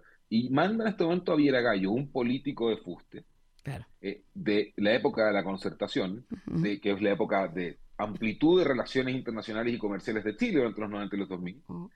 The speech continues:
Speaker 1: Entonces, el gobierno reaccionó rápidamente enviando un político que va a saber manejar los tiempos de un gobierno entrante.
Speaker 2: Ya.
Speaker 1: Creo que en ese sentido eso es una,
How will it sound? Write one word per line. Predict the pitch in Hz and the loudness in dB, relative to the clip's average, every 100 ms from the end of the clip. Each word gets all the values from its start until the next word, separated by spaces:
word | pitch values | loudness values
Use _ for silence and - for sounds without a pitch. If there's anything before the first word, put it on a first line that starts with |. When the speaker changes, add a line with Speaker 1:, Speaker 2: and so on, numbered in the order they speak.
| - - | -20 -12
Speaker 1:
Entonces, | - 135 165 - | -4 0 2 4
el | 131 | 6
gobierno | 131 156 185 | 8 6 4
reaccionó | 170 151 - - 131 143 190 - - - - - | 4 2 0 0 2 2 0 -4 -16 -20 -20 -4
rápidamente | 131 202 233 175 135 113 - 180 - - | 2 2 2 0 0 -2 -6 -8 -8 -10
enviando | 123 120 135 143 143 156 - - - - | -10 -4 -4 -2 -4 -4 -6 -12 -12 -10
un | 135 139 | -8 -6
político | 135 127 123 135 123 143 143 - - _ _ _ - | 0 2 2 0 2 2 0 -8 -20 _ _ _ 0
que | 123 110 | 2 4
va | 107 127 | 2 2
a | |
saber | - 120 123 | 2 4 2
manejar | 120 117 107 113 120 | 0 -4 -4 -2 -2
los | 110 - | -4 -6
tiempos | 117 110 107 104 | -4 -4 -6 -4
de | |
un | 110 | -2
gobierno | 98 98 98 95 85 | 0 2 2 2 -6
entrante. | 82 78 - - _ _ - | -10 -14 -16 -20 _ _ -10
Speaker 2:
Ya. | 147 - - 135 | -10 -10 -10 2
Speaker 1:
Creo | 139 | 4
que | 147 | 4
en | |
ese | 139 143 | 2 2
sentido | 127 127 151 143 | 0 2 2 4
eso | 143 127 | 2 2
es | 123 | 0
una, | 120 107 98 | -2 -2 -4